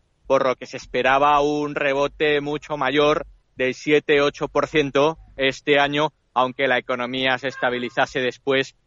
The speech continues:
en las tasas normales del cinco o seis por ciento.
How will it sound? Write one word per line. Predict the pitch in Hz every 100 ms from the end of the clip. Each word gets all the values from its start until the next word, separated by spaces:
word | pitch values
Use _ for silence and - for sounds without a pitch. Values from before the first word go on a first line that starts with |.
| _ -
en | 120 120
las | 120 -
tasas | 147 127 135 -
normales | 131 127 131 135 131 127 - _ _ -
del | 127 123
cinco | - 139 131 135 131 123 123
o | 120
seis | - 135 127
por | - 135 -
ciento. | 160 156 151 196